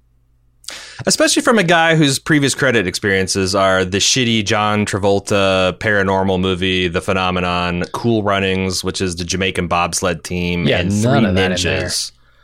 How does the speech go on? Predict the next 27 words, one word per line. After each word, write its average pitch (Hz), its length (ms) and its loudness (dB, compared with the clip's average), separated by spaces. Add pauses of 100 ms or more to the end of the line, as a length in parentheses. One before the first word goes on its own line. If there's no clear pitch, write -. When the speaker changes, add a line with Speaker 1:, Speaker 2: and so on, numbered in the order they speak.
Speaker 2:
Mm-hmm. 101 400 -4
Speaker 1:
which 104 220 0
the 107 100 -4
plot 110 280 0
of 92 80 -4
Three 110 200 -2
Ninjas 95 400 0
are, 92 120 0
what 101 200 2
if 95 120 -2
three 95 200 -4
kids 90 240 -4
in 87 120 -4
Beverly 85 300 -2
Hills 85 280 -2
were 80 100 -6
ninjas? 69 600 -6 (500)
Speaker 2:
Yeah. 90 160 -2 (140)
Speaker 1:
Uh, 90 680 0 (160)
I 117 80 0
don't 175 320 2
know 147 240 4
where 120 240 4
he 117 160 2
assembled 110 460 2
this 95 160 -2
toolkit, 80 540 -4